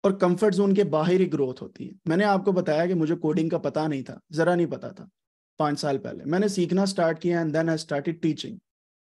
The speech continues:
So, just imagine कि अगर बंदा कंफर्ट जोन से बाहर निकले तो क्या-क्या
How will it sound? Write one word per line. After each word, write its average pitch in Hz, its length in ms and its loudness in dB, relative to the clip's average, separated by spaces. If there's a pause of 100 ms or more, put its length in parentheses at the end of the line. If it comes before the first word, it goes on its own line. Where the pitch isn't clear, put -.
(140)
So, 185 120 0
just 226 260 2
imagine 185 460 2
कि 202 60 2
अगर 165 360 -2
बंदा 170 240 0
कंफर्ट 160 360 -2
जोन 156 140 0
से 165 120 -4
बाहर 143 240 -2
निकले 160 280 0
तो 156 120 -4
क्या-क्या 151 480 -4